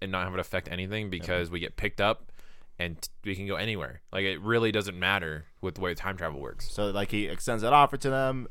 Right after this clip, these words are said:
Speaker 2: Everyone returns.
Speaker 1: Except for Hawkman, Hawk Girl.
Speaker 2: And they're like, "Savage is dead. Savage is dead.
Speaker 1: We're gonna
Speaker 2: We
Speaker 1: go
Speaker 2: wanna"
Speaker 1: experience life now.
Speaker 2: Yep.
Speaker 1: So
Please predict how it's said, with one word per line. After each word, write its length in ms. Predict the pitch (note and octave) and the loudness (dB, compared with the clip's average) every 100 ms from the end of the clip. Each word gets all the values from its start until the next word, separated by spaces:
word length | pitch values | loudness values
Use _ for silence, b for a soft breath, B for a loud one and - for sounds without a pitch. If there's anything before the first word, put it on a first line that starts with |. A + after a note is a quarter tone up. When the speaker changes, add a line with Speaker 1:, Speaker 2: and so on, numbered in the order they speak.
| - | -2
Speaker 2:
Everyone 380 | A2+ A#2 A#2 | 0 2 2
returns. 840 | A2 G#2 G#2+ G#2+ G#2+ G2+ - - - | 0 2 2 2 2 -2 -6 -8 -10
Speaker 1:
Except 260 | G2 G#2+ - | -2 -2 0
for 120 | G#2 | 2
Hawkman, 320 | F#2+ G2 G2 | 2 2 0
Hawk 180 | F#2+ D#2+ | 0 0
Girl. 280 | F2+ F2+ F2+ | 2 2 2
Speaker 2:
And 140 | F#2 | -2
they're 80 | G2 | -2
like, 220 | F#2+ F#2 - | 0 0 0
"Savage 320 | B2 A2 G2+ | 4 4 2
is 80 | F2+ | -2
dead. 300 | F#2+ F2 - - | 0 0 -4 -12
Savage 560 | - - A2 A#2 G2 - B B | -8 -2 2 2 0 -6 B B
is 100 | A2 | -2
dead. 300 | G2+ G2 F#2+ - | 2 2 0 -2
Speaker 1:
We're 100 | B2 | 2
gonna 60 | A#2+ | 4
Speaker 2:
We 20 | |
Speaker 1:
go 60 | B2 | 6
Speaker 2:
wanna" 80 | A#2 | 6
Speaker 1:
experience 400 | F#2+ B2+ A2 G#2+ | 6 4 4 6
life 260 | G#2 G#2+ | 6 6
now. 320 | - F2 E2 D#2 | 4 0 0 -4
Speaker 2:
Yep. 120 | D#2+ - - - - - | -12 -14 -18 -18 -18 -10
Speaker 1:
So 720 | - - A2+ A2 G#2+ G2+ F#2+ | -2 6 8 10 8 4 0